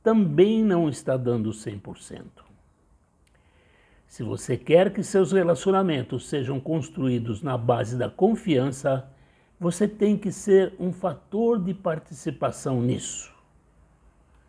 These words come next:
A honestidade aumenta o seu caráter. Ao ser honesto nos seus relacionamentos,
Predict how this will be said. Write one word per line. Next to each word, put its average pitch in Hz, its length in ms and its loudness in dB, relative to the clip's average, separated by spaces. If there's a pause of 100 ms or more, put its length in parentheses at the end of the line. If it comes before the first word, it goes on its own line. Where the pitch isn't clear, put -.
(500)
A 156 80 -6
honestidade 135 1040 0 (200)
aumenta 165 680 2
o 127 80 -2
seu 117 260 -6
caráter. - 600 -8 (1400)
Ao 151 200 -2
ser 214 340 2
honesto 180 640 0
nos 165 240 -2
seus 147 240 -2
relacionamentos, 147 1120 0